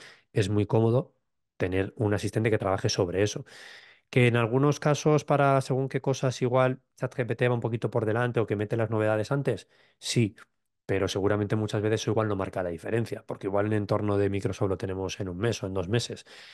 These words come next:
y lo que nos prima es ese, esa integración con toda nuestra suite, con todos nuestros documentos, etcétera, ¿vale? Entonces, bueno, va a funcionar, funciona con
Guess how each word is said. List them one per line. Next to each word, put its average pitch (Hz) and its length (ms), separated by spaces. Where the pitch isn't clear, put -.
y 117 100
lo 107 160
que 101 280
nos 104 200
prima 107 340
es - 220
ese, 104 460
esa - 180
integración 101 640
con 92 180
toda 101 200
nuestra 95 460
suite, 120 280
con 98 160
todos 101 220
nuestros 98 280
documentos, 101 540
etcétera, - 360
¿vale? 120 240
Entonces, 127 180
bueno, 120 280
va 131 140
a 123 40
funcionar, 131 500
funciona 110 460
con 92 400